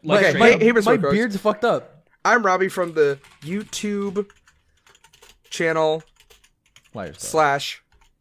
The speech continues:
Speaker 2: podcast Liars Club.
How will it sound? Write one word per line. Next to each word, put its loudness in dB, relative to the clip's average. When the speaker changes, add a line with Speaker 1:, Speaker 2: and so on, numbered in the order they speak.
Speaker 2:
podcast -4
Liars 0
Club. -8